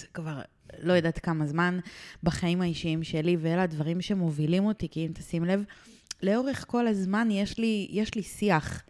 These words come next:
עם הבורא בחיים האישיים שלי כרונה, ו-, אני הרג-, לא, הרגשתי שזה לא נכון לעשות את ההפרדה בין רונה, ה-, הבן אדם, לרונה בעלת העסק. זאת אומרת, זה לא היה נכון לעשות את הדבר הזה.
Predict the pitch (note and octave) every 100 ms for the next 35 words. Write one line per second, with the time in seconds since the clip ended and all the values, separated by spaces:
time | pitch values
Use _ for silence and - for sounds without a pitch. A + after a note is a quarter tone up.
0 | - F3+ D#3+ D3 D#3 D3+ G#3 - - -
1 | - F3 E3 F3 F#3 F#3 D#3 E3 E3+ F#3+
2 | E3 D3 D3+ C#3+ D3 G3+ A#3 - - -
3 | - D#3+ D#3 E3+ E3 - _ - - _
4 | _ _ _ _ _ - F#3+ F#3+ A#3+ D4
5 | B3 G3+ - G#3 G#3+ G3+ G3 A#3+ D#4 -
6 | G3 F3 G3 A#3 - A#3+ A3+ F3+ G#3+ G#3+
7 | E3 - E3 D#3+ F#3+ F3 E3+ D#3+ D#3 E3+
8 | F#3+ G3 G3+ - _ - E3 D#3 - D#3
9 | D#3 D3+ D3 C#3 E3+ A3 D4+ D#4 F3+ D3+
10 | F3+ G#3+ G3 E3 E3 E3+ - D#3+ - C#3
11 | - - D3+ D#3 D3+ D3 D#3+ D#3+ G3 A#3
12 | - E3 F3 D#3+ - F3 D#3 D3+ D#3+ D#3
13 | C#3+ C#3 C3+